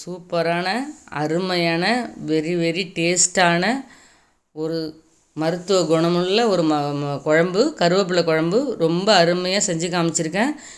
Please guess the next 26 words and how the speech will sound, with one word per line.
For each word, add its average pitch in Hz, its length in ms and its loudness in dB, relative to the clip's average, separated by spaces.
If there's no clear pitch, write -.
இது 165 140 0
ரெண்டு, 175 240 2
மூணு 180 140 0
நாள் 190 200 2
கூட 202 160 0
நம்ம 214 180 2
வச்சு 165 320 0
சாப்பிட்லாம். 175 640 0
ரொம்ப 175 440 0
உடம்புக்கும் 185 460 2
நல்லது. 175 600 0
இதே 175 360 0
மாதிரி 196 320 0
நீங்களும் 190 640 -2
உங்க 165 220 0
வீட்ல 175 360 0
ட்ரை 170 280 2
பண்ணி 180 180 2
பார்த்துட்டு 175 540 0
எப்படி 185 400 0
இருக்குன்னு 175 420 0
கமெண்ட்ல 175 580 0
சொல்லுங்க. 180 680 0
நம்ம 147 280 -2
அம்மங்கா 170 420 0
கிச்சனை 175 440 -4